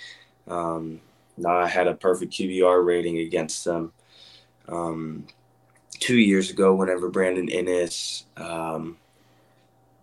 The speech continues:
some of the guys that went to Georgia and Bama and all those guys on defense, so they definitely had a star-studded defense, but, um, not a perfect Q B R rating, so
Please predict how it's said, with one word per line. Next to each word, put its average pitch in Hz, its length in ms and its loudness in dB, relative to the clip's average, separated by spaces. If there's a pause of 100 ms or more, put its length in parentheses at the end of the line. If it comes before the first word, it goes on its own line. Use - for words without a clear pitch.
some 98 200 -2
of 98 60 2
the 95 60 2
guys 90 300 2
that 90 120 0
went 92 180 -2
to 82 80 0
Georgia 92 420 4
and 87 140 -2
Bama 90 420 2
and 90 100 -2
all 87 220 6
those 90 220 -2
guys 90 240 0
on 90 100 -10
defense, 92 460 -8
so 95 120 -8
they 92 200 4
definitely 95 500 -4
had 90 120 -2
a 90 40 -6
star-studded 92 760 2
defense, 95 600 -2
but, 87 240 2
um, 87 220 0 (560)
not 101 160 2
a 98 40 -2
perfect 101 340 -2
Q 104 140 -6
B 101 140 0
R 98 220 4
rating, 95 420 2
so 87 440 -2